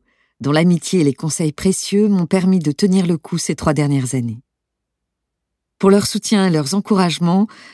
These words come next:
leurs recommandations de lecture et leurs idées géniales, je remercie Simon Lipskar, Larry Finlay, Geoff Klotsky, Christine Cochrane, Amy Black, Bill Scott Kerr,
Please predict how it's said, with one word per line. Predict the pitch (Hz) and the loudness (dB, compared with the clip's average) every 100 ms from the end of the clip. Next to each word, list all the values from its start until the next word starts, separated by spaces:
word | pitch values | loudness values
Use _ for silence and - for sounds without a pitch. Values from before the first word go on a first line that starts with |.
| _ | _
leurs | 156 175 147 | 0 0 2
recommandations | 202 202 208 185 180 - 180 | 0 2 2 2 0 -2 -4
de | 160 | -2
lecture | 160 - - 165 143 - | -4 -4 -4 -2 -2 -2
et | 156 | -2
leurs | 160 151 | 0 -2
idées | 151 151 | -4 -2
géniales, | 131 170 185 160 147 175 - - - - | 0 0 2 2 0 -2 -6 -16 -20 -8
je | 147 180 | -2 2
remercie | 185 175 - - - 156 - _ _ | 2 2 -2 -6 -6 -8 -8 _ _
Simon | - - 208 202 | -6 2 4 4
Lipskar, | 165 - - 147 143 156 - _ _ - | 0 -4 -4 -2 0 -2 -8 _ _ -2
Larry | 170 196 190 | 2 2 0
Finlay, | - 156 147 131 139 - _ _ _ 165 | -2 0 2 0 -2 -10 _ _ _ -6
Geoff | 160 220 - | 0 0 0
Klotsky, | 196 160 - - 165 214 - _ _ _ | -2 -2 -6 -4 -2 -2 -6 _ _ _
Christine | - 233 - 226 202 | 2 2 2 0 0
Cochrane, | - - 139 135 143 185 _ _ _ _ | 0 -2 0 0 0 -4 _ _ _ _
Amy | 196 190 180 | 2 4 2
Black, | 139 143 147 - - _ _ _ _ - | 0 0 -2 -6 -20 _ _ _ _ -2
Bill | 156 226 | 4 4
Scott | - 190 160 | 2 -2 -4
Kerr, | - 139 131 | -2 0 0